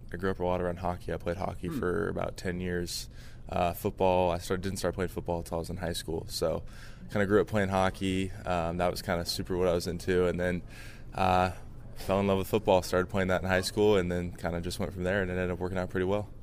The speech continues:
Speaker 2: I'm trying to picture you on skates. That had to be pretty intimidating.
Speaker 1: Yeah, uh, I wasn't as big as I am now, so I, but I was definitely one of the bigger kids. Uh, but, you know, hockey, I still enjoy, you know, watching hockey, and,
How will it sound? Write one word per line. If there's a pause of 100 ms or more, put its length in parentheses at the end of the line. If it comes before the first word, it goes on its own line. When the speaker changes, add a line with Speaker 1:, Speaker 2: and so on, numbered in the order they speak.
Speaker 2:
I'm
trying
to
picture
you
on
skates.
That
had
to
be
pretty
intimidating. (200)
Speaker 1:
Yeah,
uh,
I
wasn't
as
big
as
I
am
now,
so
I,
but
I
was
definitely
one
of
the
bigger
kids.
Uh,
but,
you
know,
hockey,
I
still
enjoy,
you
know,
watching
hockey,
and,